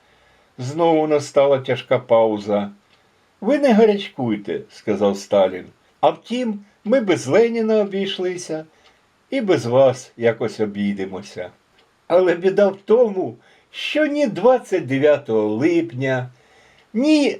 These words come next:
декілька днів до того, чи після того Сталін Жукова не приймав. Цей діалог повністю вигаданий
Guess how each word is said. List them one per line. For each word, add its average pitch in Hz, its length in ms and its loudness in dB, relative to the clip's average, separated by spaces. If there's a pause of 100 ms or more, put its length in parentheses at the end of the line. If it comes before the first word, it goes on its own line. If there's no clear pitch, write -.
(100)
декілька 143 680 0
днів 110 300 -4
до 110 160 -6
того, 170 640 0 (500)
чи 262 240 2 (120)
після 220 480 0
того 170 520 0 (140)
Сталін 254 680 0
Жукова 233 640 2
не 226 220 2
приймав. 131 800 -2 (880)
Цей 240 340 -2
діалог 220 520 2 (120)
повністю 240 720 0
вигаданий 110 840 -2